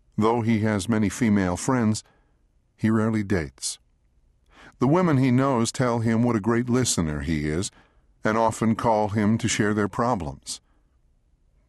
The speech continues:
He likes feeling needed. These female friends constantly tell him what a great catch he will make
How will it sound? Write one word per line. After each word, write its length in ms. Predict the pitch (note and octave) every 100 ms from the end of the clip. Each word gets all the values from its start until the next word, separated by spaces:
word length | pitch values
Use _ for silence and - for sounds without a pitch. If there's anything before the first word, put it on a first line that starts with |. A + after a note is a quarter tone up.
| _ -
He 100 | E2
likes 360 | F2 A2 -
feeling 340 | - F#2 F2 F#2
needed. 360 | A2 A2 E2 - _ _ _ _ _ _ _ _ _
These 240 | G#2+ G2 -
female 480 | A2+ G#2 G2 F#2 F2
friends 380 | - G2 F#2+
constantly 760 | - A2+ G#2 - G2+ F2 G2+ E2+
tell 320 | - G2+ F#2+
him 220 | F2 F2
what 140 | F#2 F2
a 40 |
great 400 | E2+ G2 F#2+ -
catch 440 | - A#2 A2 -
he 160 | - E2+
will 200 | D#2 D2+
make 300 | D2+ D#2